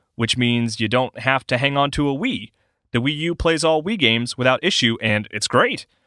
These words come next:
But I always do wonder how much time people spend playing backwards compatible games.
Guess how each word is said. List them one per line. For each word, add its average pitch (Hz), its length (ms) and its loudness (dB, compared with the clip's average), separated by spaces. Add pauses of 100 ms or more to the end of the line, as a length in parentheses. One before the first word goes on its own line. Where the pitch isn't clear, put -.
(260)
But 120 220 4
I 127 100 4
always 156 420 -2
do 143 160 2
wonder 127 500 0
how 123 200 0
much 123 220 -2
time 113 240 0
people 110 280 -6
spend 113 380 -2
playing 135 400 -2
backwards 107 480 -2
compatible 104 500 -4
games. 120 540 -4